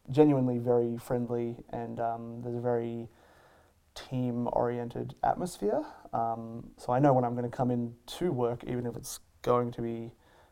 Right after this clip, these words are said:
difficult, that it's a very supportive, enjoyable place. When I have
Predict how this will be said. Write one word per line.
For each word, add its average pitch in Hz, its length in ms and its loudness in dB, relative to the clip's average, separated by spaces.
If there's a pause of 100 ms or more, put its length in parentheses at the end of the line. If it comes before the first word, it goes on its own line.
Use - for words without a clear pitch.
(160)
difficult, 127 540 -4
that 120 200 -2 (760)
it's 131 160 -8
a 120 40 -4
very 117 180 2
supportive, 117 480 -4 (560)
enjoyable 117 460 -2
place. 156 600 -4 (720)
When - 140 -6
I 214 100 -4
have 170 260 -4